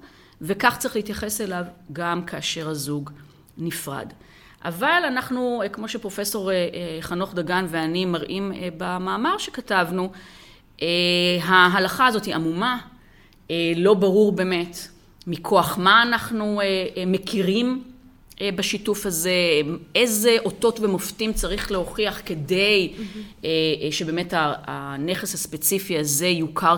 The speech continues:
Speaker 1: כמשותף, האם מדובר ב-, באמת בדיני חוזים או ד-, בדיני קניין. זאת אומרת, בית המשפט העליון משאיר אותנו, אה, על קרקע, אה, לא מאוד יציבה מבחינה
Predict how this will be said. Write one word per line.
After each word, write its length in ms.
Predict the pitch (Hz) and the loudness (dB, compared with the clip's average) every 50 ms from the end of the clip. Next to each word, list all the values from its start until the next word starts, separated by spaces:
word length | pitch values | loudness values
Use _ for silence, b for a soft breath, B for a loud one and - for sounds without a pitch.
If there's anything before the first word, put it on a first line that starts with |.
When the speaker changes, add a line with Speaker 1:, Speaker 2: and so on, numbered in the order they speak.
| 170 | 2
Speaker 1:
כמשותף, 800 | - 160 147 143 - - 151 - - 262 262 247 247 - - - - B B B B B B B B B B B B | 0 -4 -4 -2 -4 -6 -6 -2 2 6 6 6 4 2 -2 -12 -14 B B B B B B B B B B B B
האם 280 | - - 202 - 214 214 | 0 2 2 4 6 6
מדובר 580 | 214 185 175 190 160 180 185 185 185 180 175 175 160 143 | 6 6 4 4 4 6 8 8 10 8 6 4 2 0
ב-, 220 | 165 156 156 147 | 0 0 0 -2
באמת 240 | 151 151 160 147 147 | -2 -2 -2 -2 -4
בדיני 300 | 165 151 156 151 151 151 | -4 -2 -2 -2 -2 -4
חוזים 440 | - - 170 165 160 214 285 262 190 | -4 -6 -6 -4 0 2 2 2 2
או 60 | 160 | 0
ד-, 200 | 143 151 139 - | -2 -4 -6 -6
בדיני 360 | 156 147 139 147 143 143 - | -6 -6 -4 -2 -2 -4 -4
קניין. 560 | - - 190 185 214 247 269 269 262 254 240 - - - - - - - - - - - - - - - - | -6 -6 -4 -2 2 4 6 6 6 6 2 -2 -10 -16 -20 -20 -20 -20 -20 -20 -20 -20 -20 -20 -20 -18 -12
זאת 220 | 170 196 202 - | -10 -8 -4 -2
אומרת, 360 | 247 247 269 277 277 254 202 | 0 2 4 4 4 4 2
בית 140 | 226 240 - | 0 -2 -2
המשפט 380 | 240 226 - - 220 208 208 208 | -2 -4 -2 -2 -2 -2 0 0
העליון 260 | 196 185 190 190 190 | 0 0 0 0 0
משאיר 380 | 175 - - 139 131 208 208 208 | 2 2 0 0 2 4 4 4
אותנו, 600 | 208 208 208 - 175 165 165 156 156 156 156 151 B B B B B B B - | 4 2 0 0 2 2 2 2 2 0 -2 -4 B B B B B B B -6
אה, 80 | 151 156 - | -6 -4 -2
על 120 | - 160 151 | -2 -2 -4
קרקע, 800 | 156 156 - 170 170 165 170 170 - - 180 156 151 151 151 - - - | -4 -2 0 2 2 2 0 -4 -6 -4 0 0 2 2 0 0 -2 -4
אה, 120 | 139 147 147 | -4 -4 0
לא 160 | 160 185 196 | 4 4 6
מאוד 320 | 196 190 196 175 185 175 | 6 4 4 2 2 0
יציבה 420 | 175 170 - - 160 143 156 151 156 | 0 -2 -4 -4 -4 -4 -4 -4 -4
מבחינה 540 | 160 156 151 156 - 151 139 139 139 139 | -4 -4 -6 -6 -8 -8 -6 -6 -6 -6